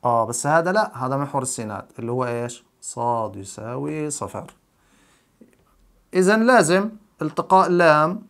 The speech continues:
مع محور السينات، هذا اقتران، لازم نعمل عمود. والعمود طبعًا وين؟ هم بيلتقوا وين؟ عند الصفر. إذن هاي صارت ميم واحد وهاي صارت إيش؟ ميم، ميم اثنين،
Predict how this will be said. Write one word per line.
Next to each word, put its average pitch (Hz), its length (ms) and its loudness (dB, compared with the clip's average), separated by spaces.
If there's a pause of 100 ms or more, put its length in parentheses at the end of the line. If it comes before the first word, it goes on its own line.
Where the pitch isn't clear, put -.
مع 156 460 2
محور 151 340 -4
السينات، 135 500 -2
هذا 139 180 0
اقتران، 127 720 0 (160)
لازم 139 260 -4
نعمل 135 240 -2
عمود. 120 380 -4 (2250)
والعمود 143 360 2
طبعًا 131 340 0
وين؟ 123 360 -4 (280)
هم 127 180 -4
بيلتقوا 113 460 -8
وين؟ 120 120 -10 (400)
عند 147 180 -6
الصفر. 107 340 -10 (360)
إذن 175 280 0
هاي 160 200 0
صارت 131 400 0
ميم 123 200 -6
واحد 180 480 0 (540)
وهاي 139 260 -2
صارت 123 360 -6
إيش؟ 117 340 -8 (520)
ميم، 123 400 -8 (340)
ميم 135 280 -10
اثنين، 180 600 -2